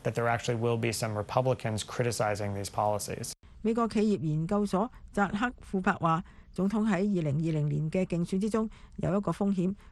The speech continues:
Speaker 2: 嗰個就係會有一啲共和黨人批評呢啲政策。雖然有呢啲噉嘅批評，特朗普就係因為冇升級同中國嘅貿易戰而得到讚揚。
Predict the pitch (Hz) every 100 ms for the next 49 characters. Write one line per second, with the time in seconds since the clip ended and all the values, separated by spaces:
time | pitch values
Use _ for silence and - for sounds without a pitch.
0 | - 247 294 202 180 170 160 190 185 208
1 | 233 220 175 156 135 104 208 156 165 -
2 | 262 226 - 180 196 202 160 170 160 -
3 | - - - 330 302 147 160 208 220 226
4 | 214 180 196 165 202 208 147 - - -
5 | 170 185 190 202 165 214 196 226 180 160
6 | - - 160 151 190 226 233 220 - 190
7 | 156 175 220 196 165 - 170 156 160 151
8 | - 185 151 151 - - 160 156 156 147
9 | 131 127